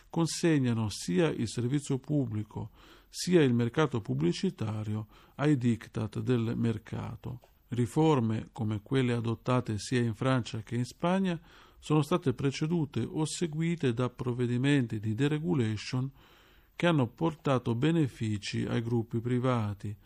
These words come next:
alleggerimento delle regole di inquadramento della pubblicità, degli obblighi di investimento a favore del cinema o della produzione audiovisiva indipendente o delle normative antitrust.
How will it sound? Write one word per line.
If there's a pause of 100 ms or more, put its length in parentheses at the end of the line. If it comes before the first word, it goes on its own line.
(440)
alleggerimento
delle
regole
di
inquadramento
della
pubblicità, (240)
degli
obblighi
di
investimento
a
favore
del
cinema
o
della
produzione (120)
audiovisiva
indipendente (380)
o
delle
normative
antitrust.